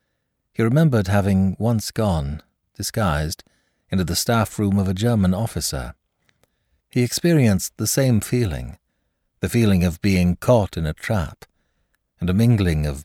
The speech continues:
bravado and shame. He had seen Sir Julian Freak several times from a distance,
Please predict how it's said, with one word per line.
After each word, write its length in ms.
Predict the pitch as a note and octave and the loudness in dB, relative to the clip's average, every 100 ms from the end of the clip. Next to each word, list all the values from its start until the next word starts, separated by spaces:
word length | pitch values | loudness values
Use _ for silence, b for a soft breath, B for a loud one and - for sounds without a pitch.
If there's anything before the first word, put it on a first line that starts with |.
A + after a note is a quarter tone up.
| - | -6
bravado 800 | F2 D#2 F#2+ F#2+ C#2 - - - _ _ _ - | -4 0 0 0 -4 -8 -12 -20 _ _ _ -8
and 160 | E2 | -6
shame. 600 | - - F#2 C2 G#1 - - _ _ _ _ _ _ _ _ _ _ _ _ _ _ | -6 -4 -4 -6 -10 -16 -20 _ _ _ _ _ _ _ _ _ _ _ _ _ _
He 140 | D3 | 0
had 160 | D3+ D#3 | 2 0
seen 380 | - B3 G3+ C#3+ | 0 4 4 4
Sir 180 | - | 2
Julian 520 | A#2+ A#2+ C#3 G#2 G2 F#2 | 0 4 4 6 4 2
Freak 360 | - A#2+ G2 | 2 2 2
several 360 | - G3 C#3+ A2 | 0 2 4 2
times 460 | - A#2+ A2+ G2+ | 2 2 4 2
from 200 | - F#2+ | 0 0
a 40 | E2+ | 0
distance, 680 | G2 D3+ - - - - | 0 -4 -4 -10 -6 -8